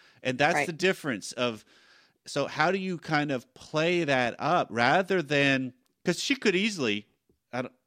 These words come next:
Speaker 1: this hasn't happened, but she could easily come in and start blowing every single candle out and climb into bed and go to sleep.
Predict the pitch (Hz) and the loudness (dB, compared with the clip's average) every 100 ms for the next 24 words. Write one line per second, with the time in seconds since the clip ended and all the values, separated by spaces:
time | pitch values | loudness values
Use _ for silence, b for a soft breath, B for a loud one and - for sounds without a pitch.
0 | - 135 - 170 151 101 101 92 131 151 | -12 -8 2 2 2 -2 -4 -4 -4 -6
1 | - 190 165 143 185 202 143 123 - 151 | -4 -2 -2 0 -2 0 0 -2 0 -2
2 | 143 147 139 113 135 110 120 127 117 117 | 2 2 0 -2 -2 0 0 0 0 -2
3 | 127 131 120 - 123 110 104 117 107 - | -4 -6 -6 -2 -2 0 0 -2 -4 -4
4 | 107 113 127 101 92 107 107 110 - 233 | -4 -2 -6 -4 -4 -4 -4 -6 -4 -4